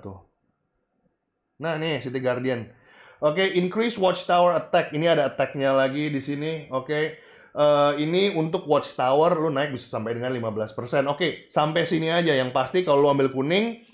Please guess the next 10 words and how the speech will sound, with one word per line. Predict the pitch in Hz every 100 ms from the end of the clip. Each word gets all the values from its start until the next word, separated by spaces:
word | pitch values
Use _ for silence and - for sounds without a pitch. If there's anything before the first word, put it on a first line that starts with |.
| -
itu | 131 165
yang | 147 127
empat | 135 -
pertama | 135 135 135 170 165
dan | 131
lu | 127
naikin | 131 127 123 165 156
sampai, | 131 123 156 170 170 - _ _
eh, | 117 117 117 117 113 117
apa, | 120 117 147